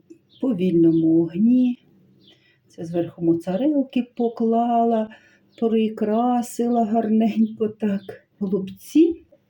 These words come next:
із листям бурячків червоних. Це в нас гичкою називають буряк. Бурякове листя. М.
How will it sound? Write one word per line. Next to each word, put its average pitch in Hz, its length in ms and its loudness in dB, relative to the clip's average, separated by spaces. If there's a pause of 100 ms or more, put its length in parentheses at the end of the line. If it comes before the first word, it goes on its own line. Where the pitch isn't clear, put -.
із 269 300 4
листям 247 560 4
бурячків 196 880 0
червоних. 139 920 -4
Це - 140 -6
в 226 60 -2
нас 202 280 -4
гичкою 185 500 -2
називають 170 560 2
буряк. - 640 -2 (220)
Бурякове 185 680 2
листя. 127 540 0 (2500)
М. 208 500 -2